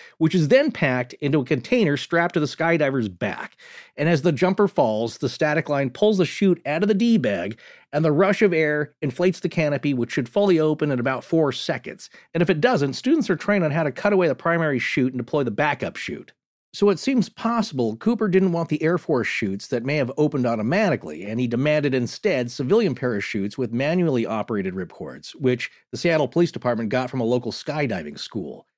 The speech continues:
So it seems to me possibly he had already planned how and when he wanted his chute to open, and he wanted to control it.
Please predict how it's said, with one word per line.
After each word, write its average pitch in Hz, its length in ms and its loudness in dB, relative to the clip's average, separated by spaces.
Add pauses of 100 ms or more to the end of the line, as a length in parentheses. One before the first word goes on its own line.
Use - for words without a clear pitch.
(440)
So 165 420 0
it 165 40 -2
seems 277 280 0
to - 40 -6
me 247 120 4
possibly 101 960 -4
he 233 240 2
had 269 100 2
already 196 300 4
planned 120 580 0 (220)
how 190 420 0
and 139 240 0
when 147 220 2
he 147 120 0
wanted 160 300 2
his 123 100 2
chute 151 220 0
to - 100 -4
open, 117 280 0
and 95 100 -2
he 147 140 2
wanted 151 240 2
to 101 60 -12
control 107 500 -2
it. - 80 -14